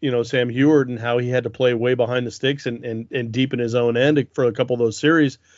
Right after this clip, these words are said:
You know, if, if, if Washington kinda gets stuck in their own end a little bit and all they're doing is playing field position for a couple quarters, that's gonna be difficult for them. But if they can get out of their own end, get a couple, you know, get some po-, a positive start, flip the field,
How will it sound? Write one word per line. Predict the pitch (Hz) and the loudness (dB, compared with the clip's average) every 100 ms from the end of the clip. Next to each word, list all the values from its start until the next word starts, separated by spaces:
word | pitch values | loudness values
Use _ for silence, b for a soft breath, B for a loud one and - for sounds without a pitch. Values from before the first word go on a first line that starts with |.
| b b b b | b b b b
You | - | 2
know, | 131 123 | 4 4
if, | 123 | 2
if, | 147 117 | -4 -4
if | - 139 | -4 -6
Washington | 123 131 143 147 139 | -4 -2 -4 -4 -4
kinda | 131 123 | -4 -4
gets | 120 - | -6 -6
stuck | - 127 | -6 -4
in | 135 | -2
their | 127 120 | -2 0
own | 120 120 | 0 0
end | 135 165 | 2 2
a | |
little | 123 120 113 | 0 -4 -2
bit | 120 127 | 0 0
and | 131 120 | -2 -4
all | 127 | -2
they're | 127 120 | 0 0
doing | 135 123 | 0 -2
is | - | -6
playing | 131 120 | -6 -4
field | 107 143 151 | -2 0 0
position | 117 117 107 123 | -2 -6 -8 -10
for | 107 117 | -8 -4
a | |
couple | 107 120 113 | -2 -2 -4
quarters, | - 117 113 113 - b b b b | -4 -2 0 -2 -6 b b b b
that's | 135 135 | 0 2
gonna | 151 | 0
be | 123 | -2
difficult | 113 147 143 113 104 | 0 0 -2 -8 -6
for | 120 | -8
them. | 110 107 107 _ b b b - | -6 -8 -12 _ b b b 0
But | 127 | 0
if | 123 | 2
they | 165 160 | 2 0
can | 165 | 0
get | 143 139 | 2 4
out | 139 151 | 4 4
of | |
their | 156 156 | 2 2
own | 151 143 | 2 2
end, | 127 127 127 | 0 0 -2
get | 120 127 | -2 -2
a | |
couple, | 135 139 151 147 143 - _ | 0 -2 0 0 0 -10 _
you | - 131 | -4 -2
know, | 113 | 0
get | 131 | -2
some | - 127 | -2 -6
po-, | 113 131 | -4 -4
a | 147 117 | -4 -6
positive | - 123 139 143 135 | -4 -4 -2 -2 -6
start, | - 127 127 131 _ | 0 4 4 2 _
flip | - 147 - | -4 -4 -4
the | |
field, | - 131 123 127 | -6 -2 0 -2